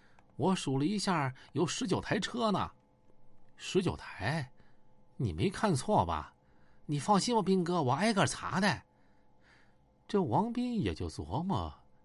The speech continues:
十九台车，就算一个车坐四个人，哎呀，那也将近八十二人呢。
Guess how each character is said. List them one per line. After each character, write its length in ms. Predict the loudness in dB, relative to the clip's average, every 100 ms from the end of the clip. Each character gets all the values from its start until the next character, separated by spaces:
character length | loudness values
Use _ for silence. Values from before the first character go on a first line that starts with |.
| -20 -20 -20 -20 -14
十 400 | -8 -2 0 2
九 240 | 0 -2
台 320 | -6 -4 -2
车， 500 | -4 -6 -6 -2 -2
就 220 | -2 -2 -2
算 240 | 0 0
一 140 | 0
个 100 | 0
车 240 | -2 -2 -4
坐 240 | 0 -2
四 320 | -2 -4 -2
个 100 | -2
人， 480 | -2 -2 -4 -4 -6 -10 -20 -20 -20 -20 _ _ _
哎 60 | -10
呀， 180 | -6 -4
那 60 | -2
也 100 | -4
将 200 | -2 -2
近 140 | -2 -2
八 180 | -2
十 80 | 0
二 240 | 0 0 -2
人 280 | -4 -6 -4
呢。 260 | -4 -4